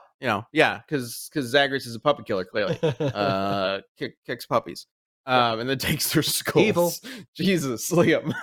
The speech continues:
Speaker 1: <laughs> All right.
Speaker 2: Fucking
Speaker 1: Um,
Speaker 2: evil.
Speaker 1: okay, let's go ahead and start wrapping this up. We've got the poll, uh, uh, in the chat right now. Go ahead and get your votes in. But we are gonna start with your answers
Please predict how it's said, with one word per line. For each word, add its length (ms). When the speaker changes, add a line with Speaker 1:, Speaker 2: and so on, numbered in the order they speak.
Speaker 1:
<laughs> 260
All 160
right. 340
Speaker 2:
Fucking 380
Speaker 1:
Um, 720
Speaker 2:
evil. 100
Speaker 1:
okay, 340
let's 200
go 220
ahead 460
and 180
start 260
wrapping 680
this 300
up. 280
We've 180
got 420
the 220
poll, 580
uh, 460
uh, 180
in 120
the 80
chat 360
right 240
now. 300
Go 220
ahead 200
and 100
get 300
your 200
votes 520
in. 260
But 60
we 120
are 60
gonna 180
start 460
with 180
your 380
answers 520